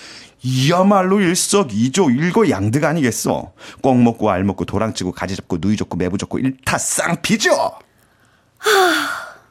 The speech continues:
Speaker 2: 말이 청산유수로 줄줄줄줄줄줄 나오는 거 보니까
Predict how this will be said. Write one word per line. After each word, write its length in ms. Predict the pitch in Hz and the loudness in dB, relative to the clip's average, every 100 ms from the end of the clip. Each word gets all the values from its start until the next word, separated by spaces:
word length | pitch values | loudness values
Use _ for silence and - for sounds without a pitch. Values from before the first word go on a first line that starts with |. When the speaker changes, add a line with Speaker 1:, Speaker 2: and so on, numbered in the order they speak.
| _ _ _ _ _ | _ _ _ _ _
Speaker 2:
말이 400 | 202 233 262 311 | 0 2 2 -2
청산유수로 920 | - 415 453 480 427 359 330 311 302 | -4 -8 -2 0 2 0 0 -2 -4
줄줄줄줄줄줄 1300 | - - 302 269 339 294 330 262 330 240 311 254 302 | -4 2 4 4 4 4 4 4 4 4 4 4 2
나오는 360 | 214 208 254 277 | 2 0 0 -2
거 120 | 269 | -4
보니까 500 | 233 196 - 190 | -8 -10 -6 -4